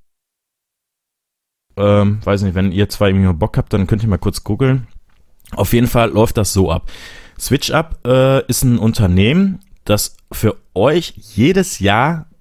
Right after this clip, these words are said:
den Tarif wechselt. Und die, ihr bezahlt die nicht, sondern die bekommen die Provision. Also nicht die ganzen zweihundert, vierhundert Euro, sondern die bekommen, weiß ich nicht, wie,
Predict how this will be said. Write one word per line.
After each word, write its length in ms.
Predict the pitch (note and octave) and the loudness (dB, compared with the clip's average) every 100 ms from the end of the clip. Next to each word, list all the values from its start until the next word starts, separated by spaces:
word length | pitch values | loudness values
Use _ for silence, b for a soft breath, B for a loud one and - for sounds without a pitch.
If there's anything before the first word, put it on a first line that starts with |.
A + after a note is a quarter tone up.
| - | -2
den 160 | A#2+ | -2
Tarif 460 | - B2+ A#2+ D#3 - | 0 0 2 0 0
wechselt. 480 | F#2 - - - - - _ _ _ b b b b b b b b | -4 -4 -8 -8 -12 -20 _ _ _ b b b b b b b b
Und 540 | - B2 C#3+ - - - | 2 2 2 -6 -10 -4
die, 240 | G#2+ - _ - - | -4 -4 _ -20 -2
ihr 140 | A#2+ | 0
bezahlt 460 | G#2 A2 - G#2 C3+ | 2 0 0 0 0
die 60 | D#3 | 0
nicht, 180 | F3+ | 0
sondern 280 | - B2 B2+ | 2 0 2
die 160 | A#2 G#2+ | 0 -2
bekommen 480 | G#2 G#2 B2+ D#3 D3 | -4 0 0 2 0
die 100 | C3+ | -2
Provision. 720 | - C3+ C3 A2+ D3 G#2 E2 - | -2 0 0 2 0 0 -2 -6
Also 200 | G#2+ G2+ | -4 2
nicht 360 | A2+ B2 - - | 2 2 -2 0
die 360 | A#2+ C#3 B2 | 2 2 0
ganzen 380 | - A#2 B2+ A#2+ | -2 -2 -2 -6
zweihundert, 640 | - A2+ A#2 A#2+ A#2+ A2+ - | -2 2 2 4 4 2 0
vierhundert 400 | A2+ G#2+ G2+ - | 0 2 2 2
Euro, 320 | G#2+ C#3+ F3 | 0 2 0
sondern 360 | A#2+ C3 C3+ | 0 0 0
die 100 | B2+ | 0
bekommen, 720 | A2 A2 C#3+ D3+ D3+ B2 - G#2+ | -2 0 0 0 -2 -4 -8 -6
weiß 240 | A2+ A#2+ B2 | -2 0 2
ich 60 | |
nicht, 220 | B2 A2+ | 2 2
wie, 320 | G#2+ A#2 A#2+ | 2 4 4